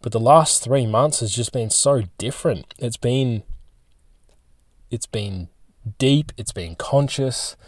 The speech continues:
it's been hard work, it's been courageous, it's been nitty and gritty and fucking just so much happiness and fulfillment. And, like, I'm gonna get to it in a second about, about why that is. It's because I went to this seven-day summit,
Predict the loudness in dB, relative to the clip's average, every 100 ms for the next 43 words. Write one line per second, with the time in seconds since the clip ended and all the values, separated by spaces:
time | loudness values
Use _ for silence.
0 | -20 -16 -14 -10 -10 -8 -10 -8 0 2
1 | 4 2 -2 8 12 12 8 -2 -16 -12
2 | -12 -8 -10 -8 -12 -14 -20 -20 -14 -8
3 | -6 0 4 4 4 2 2 -2 -6 -8
4 | -6 -4 0 2 2 2 -2 -8 -10 -2
5 | 2 2 2 0 -2 -8 -10 -14 -18 _
6 | _ _ -20 -20 _ _ _ _ _ _
7 | _ -10 -2 0 0 0 -4 -4 -4 -4
8 | 0 4 4 4 0 -6 -6 -4 -4 -2
9 | -2 0 -4 -8 -8 -10 -4 -2 0 -2
10 | -4 -6 -8 -12 _ -20 -20 -20 -20 _
11 | -20 _ -20 -12 -10 -8 -6 -4 -2 -4
12 | -6 -6 -6 -6 -4 -4 -6 -8 -6 -6
13 | -6 -6 -8 -6 -6 -6 -6 -6 -6 -6
14 | -10 -10 -8 -8 -8 -6 -8 -4 -2 0
15 | -2 -4 -4 -6 -6 -8 -10 -12